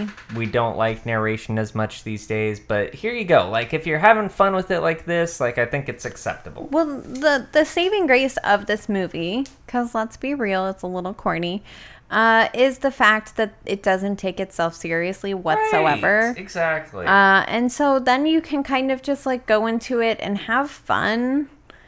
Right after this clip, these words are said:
Speaker 2: Watch half-naked Brendan Fraser run
Speaker 1: Yeah.
Speaker 2: around.
Speaker 1: Wearing his butt flap.
Speaker 2: Butt flap.
Speaker 1: <laughs>
Speaker 2: He's
Speaker 1: Um,
Speaker 2: awesome.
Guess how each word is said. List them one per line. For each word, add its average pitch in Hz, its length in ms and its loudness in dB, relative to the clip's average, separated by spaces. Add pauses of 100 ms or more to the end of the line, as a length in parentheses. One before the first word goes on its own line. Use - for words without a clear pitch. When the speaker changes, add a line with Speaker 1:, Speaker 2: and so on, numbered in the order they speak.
(160)
Speaker 2:
Watch 208 280 2
half-naked 214 680 0
Brendan 202 320 2
Fraser 196 360 -2
run 233 180 -2
Speaker 1:
Yeah. 233 120 -2
Speaker 2:
around. 247 640 -4 (200)
Speaker 1:
Wearing 107 280 -6
his 92 240 -8 (240)
butt 175 340 -2
flap. - 460 -4
Speaker 2:
Butt - 340 -2
flap. - 440 -4
Speaker 1:
<laughs> - 100 -12
Speaker 2:
He's - 60 -6 (1080)
Speaker 1:
Um, 135 260 4 (100)
Speaker 2:
awesome. - 320 -4